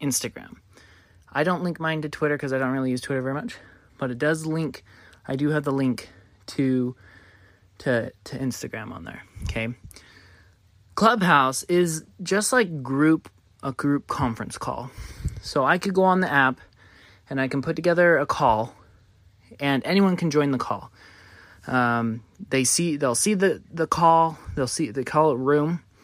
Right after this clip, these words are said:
they'll see the room. Um, and in the main app, they call it the hallway.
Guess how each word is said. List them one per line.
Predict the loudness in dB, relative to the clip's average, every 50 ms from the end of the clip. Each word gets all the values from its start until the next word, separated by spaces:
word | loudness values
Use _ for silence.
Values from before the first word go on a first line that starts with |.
| -20 -20 -20 -20 -20 -20 _ _ -8
they'll | -4 -2 -2 0
see | 0 2 2 2
the | 2 4
room. | 4 4 4 4 2 -2 -4 -8 _ _ _ _ _ _ _ _ _ _ _ _ _ _ -20 -20 -14 -8 -2
Um, | 0 2 2 2 2 2 0 0
and | -2 -2 -2 0
in | 0 0 2
the | 2 2
main | 2 2 2 2 2 0 0 2
app, | 4 4 4 4 4 0
they | -4 -4 0
call | 4 4 4
it | 4 2
the |
hallway. | 0 2 4 6 6 6 4 2 0 -2 -4